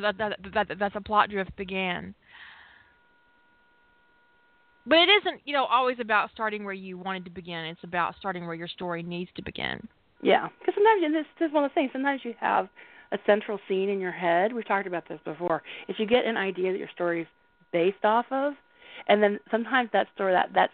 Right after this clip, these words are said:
Speaker 2: scene never actually happens in the story. So, you know, I had that with,
Speaker 1: Well,
Speaker 2: I
Speaker 1: we
Speaker 2: had that
Speaker 1: don't
Speaker 2: with the mur-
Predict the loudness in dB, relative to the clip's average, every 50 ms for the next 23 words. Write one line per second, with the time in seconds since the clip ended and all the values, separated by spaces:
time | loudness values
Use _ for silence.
0 | -2 -4 -2 0 0 0 0 0 -2 -4 -6 -8 -14 -20 _ -20 -20 -20 -10 -2
1 | 2 6 6 6 6 6 4 4 4 2 0 -2 -4 -4 0 0 0 0 -2 -4
2 | -8 -8 -8 -10 -10 -10 -6 -2 -2 0 0 -2 -4 -8 -12 -14 _ _ _ _
3 | _ _ _ _ _ _ _ -2 -2 -2 -2 -6 -8 -14 _ _ _ _ _ -4
4 | -2 -2 -2 -4 -6 -10 -18 _ _ _ _ _ _ _ _ _ _ _ _ _
5 | _ -4 0 4 6 6 6 4 4 2 4 6 6 8 10 12 12 12 12 12
6 | 12 10 4 -8 -8 -10